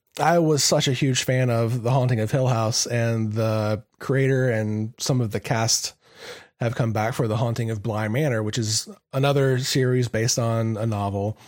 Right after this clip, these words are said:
And, um, very similar to Haunting of Hill House, this was a nine or ten episode, like, full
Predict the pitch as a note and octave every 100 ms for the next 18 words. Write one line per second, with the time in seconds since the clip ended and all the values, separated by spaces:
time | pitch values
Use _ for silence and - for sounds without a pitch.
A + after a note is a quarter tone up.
0 | - - - - D3 - C#3 C#3+ E3 D#3+
1 | D#3 D3 D#3+ E3+ F3 F3 D#3 C#3 G#2+ -
2 | _ _ _ _ _ - C3 A2+ B2 D3+
3 | - D#3+ D#3 C#3 C3 C3+ C3+ A2+ B2 B2
4 | A#2 A#2 - A2 B2 A2+ A2 A#2 A#2 A#2
5 | A2 - _ - - - _ B2+ A2+ A2+
6 | A#2+ A#2+ - B2 A#2+ B2+ - B2+ B2 A#2
7 | A2+ _ _ - - - - - - B2
8 | A#2 - - - C#3 C3 C#3 C#3